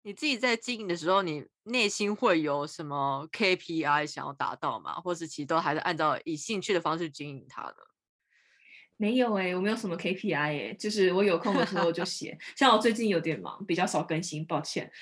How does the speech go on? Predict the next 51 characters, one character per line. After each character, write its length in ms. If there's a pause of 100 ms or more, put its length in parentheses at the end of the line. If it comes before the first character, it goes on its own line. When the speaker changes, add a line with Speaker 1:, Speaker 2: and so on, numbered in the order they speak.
(160)
Speaker 2:
我 60
真 140
的 100
好 220
忙。 140
Speaker 1:
<laughs> 580
Speaker 2:
<laughs> 400
因 80
为 120
要 140
准 200
备 260 (320)
那 200
个 560
规 120
划 160
婚 300
礼， 120
然 180
后 240
我 160
又， 260
又， 160
又 140
接 220
了 140 (420)
就 120
是 440
三 580
个 560
两 260
天 260
deadline 280
的 100
职 180
缺， 220
我 260 (260)
两 140
三 200
天 100
我 80
就 100
要 60
看 220
一 40
千 180
多 120
份 220
履 140
历 120
的 160